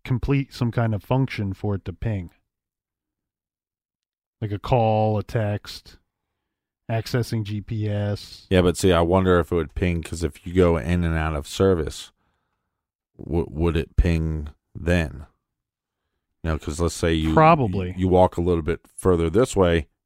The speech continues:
Speaker 2: out of service. Go a little bit this way, you're back in service. So would it ping again? So my point being is that the, the phone doesn't ping after that point. That, that puts Brandon to that river, and there's no pings after that.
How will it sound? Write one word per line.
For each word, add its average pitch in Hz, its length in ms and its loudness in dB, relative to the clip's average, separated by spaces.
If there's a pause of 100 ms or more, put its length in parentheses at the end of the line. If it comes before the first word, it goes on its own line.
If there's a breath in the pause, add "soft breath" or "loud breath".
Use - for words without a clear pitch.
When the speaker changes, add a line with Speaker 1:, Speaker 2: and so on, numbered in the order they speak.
(240)
Speaker 2:
out 82 160 -2
of 73 100 -4
service. 87 440 -4 (100)
Go 80 160 -2
a - 20 0
little 80 260 0
bit 76 200 -2
this 113 220 2
way, 85 160 2
you're 71 160 -6
back 80 280 -2
in 80 120 -6
service. 80 360 -2
So 85 140 -6
would 82 140 -4
it 73 160 -12
ping 85 200 -4
again? 85 420 -2 (680)
So - 300 -6 (140)
my 120 240 4
point 127 440 4
being 95 340 2
is 87 280 -4
that 92 260 0
the, 85 140 -2 (140)
the 92 120 -6
phone 120 240 6
doesn't 87 260 2
ping 95 300 2
after 85 400 -4
that 80 240 -4
point. 87 340 -2
That, 92 200 0 (720)
that 107 200 4
puts - 380 4
Brandon 90 720 2 (880)
to 110 220 8
that 87 200 6
river, - 460 -4 (760)
and 98 80 0
there's 90 200 2
no 98 160 6
pings 90 460 0
after - 500 -4
that. - 240 -14